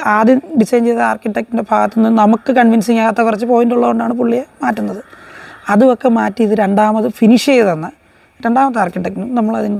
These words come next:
നന്ദി പറയുകയാണ്. കാര്യം എന്ന് വെച്ച് കഴിഞ്ഞാൽ നമ്മുടെ, ഏഹ്, എന്താ പറയുക, നമ്മുടെ ആ ഒരു വീടെന്ന് പറയുന്ന സ്വപ്നം അതൊരു, എന്താ പറയുക, ഒരു ജാക്ക് പോട്ട് പോലെ ഫിനിഷ് ചെയ്ത് തന്ന കാര്യം അത് still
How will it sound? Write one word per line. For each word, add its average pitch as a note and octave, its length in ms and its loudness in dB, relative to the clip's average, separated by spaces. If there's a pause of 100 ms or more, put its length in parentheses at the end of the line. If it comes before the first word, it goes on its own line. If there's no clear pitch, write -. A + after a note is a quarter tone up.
നന്ദി G3 220 4
പറയുകയാണ്. E3+ 360 0
കാര്യം F#3 160 -2
എന്ന് G3+ 100 -2
വെച്ച് A3 100 -4
കഴിഞ്ഞാൽ G#3 220 -2
നമ്മുടെ, G3+ 240 -4 (680)
ഏഹ്, B3 140 2
എന്താ A3+ 220 4
പറയുക, F#3 240 2
നമ്മുടെ G#3+ 260 0
ആ A#3+ 140 4
ഒരു A#3 120 2 (760)
വീടെന്ന് A#3 360 4
പറയുന്ന A#3+ 320 -2
സ്വപ്നം G3+ 340 -6 (840)
അതൊരു, A3 260 4 (480)
എന്താ G3 220 0
പറയുക, F3+ 260 -2 (140)
ഒരു F#3 160 2
ജാക്ക് F#3+ 300 0
പോട്ട് A3 260 2
പോലെ G3+ 240 2
ഫിനിഷ് F3 200 -6
ചെയ്ത് F#3 120 -2
തന്ന E3 180 -6
കാര്യം A3 200 -2
അത് A#3+ 120 -8
still C4 220 2